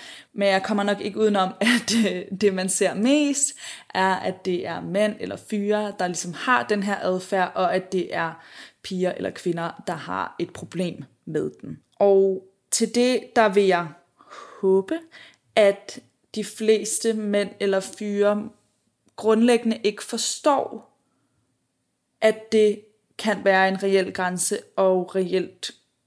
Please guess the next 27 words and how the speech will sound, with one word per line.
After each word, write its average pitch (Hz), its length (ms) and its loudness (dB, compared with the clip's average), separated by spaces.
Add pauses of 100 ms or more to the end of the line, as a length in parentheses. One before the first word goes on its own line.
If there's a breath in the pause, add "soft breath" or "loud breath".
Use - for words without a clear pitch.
(160)
gøre 175 300 2 (120)
ondt. - 420 -2 (760)
Og 214 220 8
det 220 120 4
kan 208 260 2 (100)
det 226 140 4 (100)
også, 214 480 4 (360 loud breath)
selvom 196 440 2
man 196 380 2
er 185 320 2 (420)
selvsikker 190 800 2 (200)
og 190 120 -2
tager - 200 -2
ansvar 185 640 -2
for - 140 -8
sit 190 220 -4
eget 180 340 0
liv, 190 220 -4 (360 loud breath)
så - 180 -2 (100)
er 196 100 6
det 226 200 2
altså 190 220 2
det 190 160 -2
fælles 196 400 0
ansvar 190 840 -2
i 202 120 -6
forholdet 185 720 -2